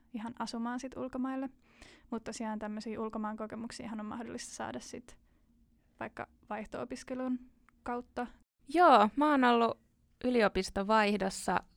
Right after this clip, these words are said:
Speaker 2: kaksituhatta kaksikymmentä keväällä juuri kuin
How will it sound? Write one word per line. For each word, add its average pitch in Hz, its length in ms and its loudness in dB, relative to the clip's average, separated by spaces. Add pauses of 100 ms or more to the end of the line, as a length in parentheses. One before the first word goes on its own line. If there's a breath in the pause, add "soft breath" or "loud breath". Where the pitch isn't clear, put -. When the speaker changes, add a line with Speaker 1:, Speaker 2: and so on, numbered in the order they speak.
(140)
Speaker 2:
kaksituhatta 190 720 -4
kaksikymmentä 196 560 -4
keväällä 208 440 0
juuri 202 280 -4
kuin 185 380 -2